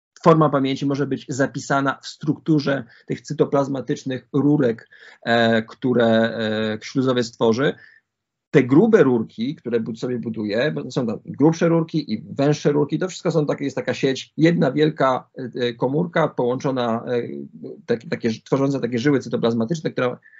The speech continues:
sobie przenosi cytoplazmę, s-, jest tam, a, ukierunkowany przepływ, strumień cytoplazmy. E,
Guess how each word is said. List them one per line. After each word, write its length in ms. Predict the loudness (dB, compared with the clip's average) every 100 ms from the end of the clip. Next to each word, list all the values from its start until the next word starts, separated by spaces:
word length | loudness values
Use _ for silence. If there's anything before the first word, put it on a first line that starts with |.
| -20
sobie 220 | -6 -2 -2
przenosi 500 | -2 2 2 0 -6
cytoplazmę, 680 | -2 0 0 0 0 0 -4 _ _ -20
s-, 300 | -18 -18 -14
jest 260 | -6 -6 0
tam, 280 | 2 2 2
a, 300 | 0 -2 -4
ukierunkowany 840 | -2 0 0 0 0 2 2 0 -10 _
przepływ, 480 | -2 0 0 -4 -6
strumień 500 | -8 -2 0 0 -2
cytoplazmy. 640 | -2 -2 0 -2 -2 -4 -6 -14 -20 -20 _ 0
E, 440 | 4 6 4